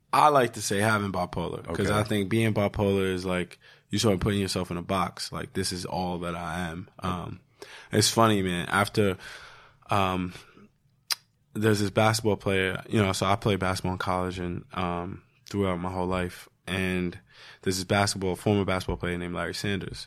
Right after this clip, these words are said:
Speaker 2: Mm-hmm.
Speaker 1: Uh, and, like, six or seven years ago, he just quit the N B A. He had got, like, a forty million dollar contract and quit, retired. Said, "I don't wanna play basketball anymore." And he wrote this essay for the Players Tribune.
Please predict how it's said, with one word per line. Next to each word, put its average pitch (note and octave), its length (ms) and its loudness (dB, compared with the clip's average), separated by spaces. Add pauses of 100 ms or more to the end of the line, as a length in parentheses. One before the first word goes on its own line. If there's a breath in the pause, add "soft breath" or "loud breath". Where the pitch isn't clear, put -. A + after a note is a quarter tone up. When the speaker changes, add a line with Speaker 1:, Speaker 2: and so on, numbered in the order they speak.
(120)
Speaker 2:
Mm-hmm. D#2+ 380 -10
Speaker 1:
Uh, F2+ 580 -6 (140)
and, G1+ 480 -8 (640)
like, F#2+ 160 -6
six - 220 -6
or A2 60 -6
seven G2 240 -2
years F#2+ 200 -2
ago, F2+ 180 -2
he F#2+ 120 -4
just F2+ 420 -8
quit F#2+ 300 -2 (200)
the E2 120 -8
N D#2+ 160 -6
B G1+ 140 -8
A. - 200 -10 (300)
He G#2 100 -4
had E2 80 -6
got, - 220 -8
like, - 100 -8
a - 40 -8
forty - 260 -6
million G1+ 240 -4
dollar - 200 -6
contract - 540 -8
and - 120 -14
quit, - 280 -8 (400)
retired. F2 560 -6 (520)
Said, E2 160 -8
"I E2+ 60 -6
don't E2 80 -6
wanna E2 140 -8
play E2+ 180 -10
basketball - 380 -8
anymore." - 320 -10 (760 loud breath)
And G#2 160 -2
he G#2 100 4
wrote G#2 220 0
this - 220 -4
essay A2 280 2
for F#2 160 -4
the E2+ 100 -2
Players A#2 360 0
Tribune. F2 580 -6